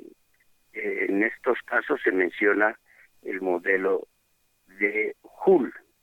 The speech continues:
el modelo de Hull, que es un modelo matemático. Pero, em, nos vamos a, a entretener más con el condicionamiento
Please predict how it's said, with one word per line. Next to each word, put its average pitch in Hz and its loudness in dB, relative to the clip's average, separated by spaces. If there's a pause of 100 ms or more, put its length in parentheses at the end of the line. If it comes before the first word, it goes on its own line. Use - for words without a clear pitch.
(600)
el 98 -14
modelo 101 4
de 127 2
Hull, 127 -4
que - 0
es - -4
un 92 -2 (500)
modelo 104 2
matemático. 78 -8 (1700)
Pero, 151 4
em, 107 2 (1200)
nos 104 0
vamos 170 2
a, 101 -2
a 110 -2
entretener 113 0
más 147 0 (1120)
con 123 4 (160)
el 95 -2
condicionamiento 95 -4